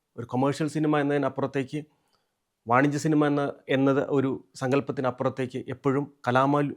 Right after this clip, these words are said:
കലാമൂല്യമുള്ള ചിത്രങ്ങൾക്കും മലയാള സിനിമ പ്രാധാന്യം കൊടുത്തിട്ടുണ്ട്. അങ്ങനെ നോക്കുമ്പോൾ നല്ല കഴിവുള്ള നടന്മാർക്ക് എന്നും അവർക്ക് അർഹമായിട്ടുള്ള കഥാപാത്രങ്ങളെ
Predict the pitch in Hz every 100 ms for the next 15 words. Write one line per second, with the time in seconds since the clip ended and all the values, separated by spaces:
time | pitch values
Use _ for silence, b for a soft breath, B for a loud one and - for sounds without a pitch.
0 | - 123 131 135 139 147 139 135 131 123
1 | 127 120 135 120 113 117 117 113 113 -
2 | 107 101 107 107 101 101 107 - - _
3 | _ _ _ _ _ _ _ _ _ _
4 | _ _ _ _ - 123 147 143 147 143
5 | 151 - _ _ _ _ _ _ _ _
6 | _ _ _ - 135 139 139 143 143 147
7 | 147 - _ _ _ 117 120 135 139 139
8 | 127 156 147 - - 123 143 156 - -
9 | 120 123 - 139 - 123 - 165 143 135
10 | 127 117 110 107 123 127 127 123 123